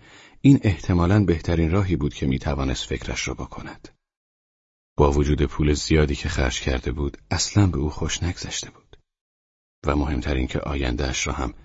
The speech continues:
به مخاطره انداخته بود. تمام ساکنان ساختمان را از خودش رنجانده بود و این یعنی یک شروع درخشان.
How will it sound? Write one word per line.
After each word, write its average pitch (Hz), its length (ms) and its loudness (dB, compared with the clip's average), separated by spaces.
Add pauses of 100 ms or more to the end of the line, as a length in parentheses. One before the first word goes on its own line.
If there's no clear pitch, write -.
(140)
به 69 100 -6
مخاطره 69 580 -6
انداخته - 480 -10
بود. - 320 -18 (880)
تمام 95 360 6
ساکنان 87 580 4
ساختمان 78 540 2
را 73 80 0
از 65 120 -4
خودش 71 360 -4
رنجانده 67 480 -4
بود - 400 -18 (340)
و 69 40 -2
این 73 200 0
یعنی 73 380 -4 (340)
یک - 220 -6
شروع - 500 -4
درخشان. - 600 -8